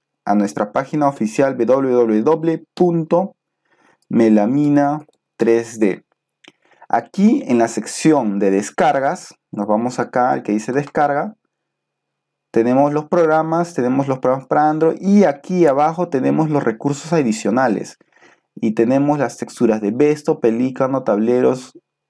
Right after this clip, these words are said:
y Maciza. Entonces descarguen el que dice textura Pelícano y ten-, tendrán estos diseños o esas texturas. Entonces yo lo tengo acá en lo que dice Novopan o Pelícano.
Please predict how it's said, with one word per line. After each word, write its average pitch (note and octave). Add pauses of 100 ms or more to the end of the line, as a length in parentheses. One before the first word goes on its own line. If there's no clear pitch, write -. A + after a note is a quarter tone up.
(120)
y C3
Maciza. G2+
Entonces A#2
descarguen D#3 (400)
el G#2
que A2
dice C#3
textura C3
Pelícano E3
y C#3+
ten-, A2+
tendrán A2+ (100)
estos C#3
diseños A#2+
o A2+
esas B2
texturas. A2 (800)
Entonces A2+
yo A#2+
lo A#2+
tengo B2+
acá D3+
en C3+
lo G#2+
que A2
dice A2+
Novopan A#2+ (320)
o C#3+
Pelícano. G#2+